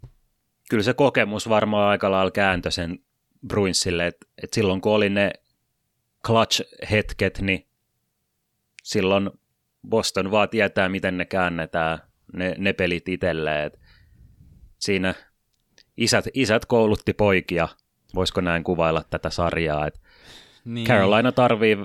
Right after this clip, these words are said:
Speaker 1: sen pitää pari kertaa käydä tuolla kokeilemaan ja epäonnistua ja kasvaa niistä ennen kuin,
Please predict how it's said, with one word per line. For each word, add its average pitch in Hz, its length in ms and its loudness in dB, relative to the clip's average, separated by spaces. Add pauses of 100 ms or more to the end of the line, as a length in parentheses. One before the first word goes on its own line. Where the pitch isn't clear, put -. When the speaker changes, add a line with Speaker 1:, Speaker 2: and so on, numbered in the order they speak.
Speaker 1:
sen 117 180 2
pitää 110 240 2
pari 117 260 4
kertaa 101 380 0
käydä 98 320 2 (100)
tuolla 92 180 0
kokeilemaan 90 600 2
ja 87 160 2
epäonnistua 85 920 0
ja 85 120 0
kasvaa 85 520 0
niistä 78 480 -6
ennen 78 220 -8
kuin, - 160 -8